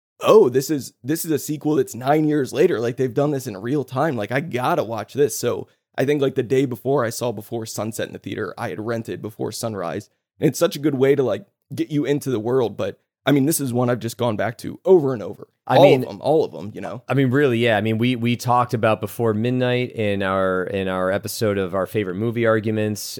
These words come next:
Speaker 2: And, I mean, you go back to our Richard Linklater entire episode, and we really dive deep into all of these movies. But, I mean, at the end of the day, like, Before Sunrise is such a movie that is ahead of its time.
Speaker 1: Yeah, very.
Speaker 2: It's still,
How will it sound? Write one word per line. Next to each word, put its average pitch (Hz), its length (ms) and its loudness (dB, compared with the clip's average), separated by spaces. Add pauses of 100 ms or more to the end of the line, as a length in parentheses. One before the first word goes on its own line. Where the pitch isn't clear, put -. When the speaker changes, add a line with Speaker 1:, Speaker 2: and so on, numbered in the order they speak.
Speaker 2:
And, 95 380 -2 (100)
I 95 60 0
mean, 98 100 -4
you 104 80 -2
go 104 140 0
back 101 220 0
to 107 100 -6
our 95 120 0
Richard 95 300 -6
Linklater 92 680 -2
entire 95 420 -2
episode, 92 560 -4
and 87 180 -4
we 101 120 -4
really 95 340 -2
dive 90 340 -2
deep 98 240 -6
into 90 340 -6
all 92 220 0
of 92 60 -6
these 90 160 -8
movies. 90 340 -8
But, 90 300 -4
I 90 80 -6
mean, 95 320 -4
at - 160 -14
the 104 100 -10
end 104 120 -6
of 90 80 -10
the 90 80 -12
day, 101 240 -6
like, 90 160 -8
Before 98 320 -12
Sunrise 90 640 -8
is 92 340 -10 (280)
such - 520 -4
a 117 60 -4
movie 104 240 -4
that 95 100 -4
is 90 100 -10
ahead 95 240 -8
of 87 80 -10
its 85 140 -14
time. 98 360 -4
Speaker 1:
Yeah, 117 220 2
very. 120 380 -2
Speaker 2:
It's 101 80 -6
still, 196 280 -2